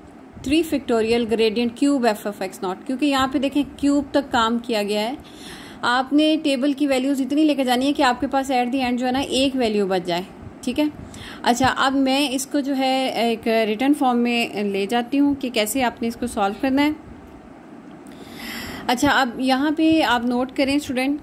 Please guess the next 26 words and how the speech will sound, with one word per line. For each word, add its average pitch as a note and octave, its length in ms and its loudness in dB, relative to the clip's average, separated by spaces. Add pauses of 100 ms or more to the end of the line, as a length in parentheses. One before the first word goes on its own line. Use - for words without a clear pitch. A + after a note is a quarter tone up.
(120)
कि, C4 280 2
अ, B3 80 -4 (240)
जो G#3 500 0
है A3+ 160 -2
ना, A#3+ 140 0 (4000)
मैं B3 100 4
यही C4+ 280 2
question C#4 380 0
जो C4+ 100 0
है B3+ 320 2 (360)
एक A#3 240 2 (220)
page A3+ 260 4
के C4 100 0
ऊपर B3 180 0
note A3 260 2
down A#3+ 240 2
कर A3 200 0
रही C4 180 2
हूँ C#4+ 120 4
ताकि B3 340 2
आपको A#3+ 240 0
आसानी A#3 420 0 (180)
हो G#3 100 -2
जाए। A#3 260 -2 (1800)
जी A3 240 0
student, A#3+ 480 -2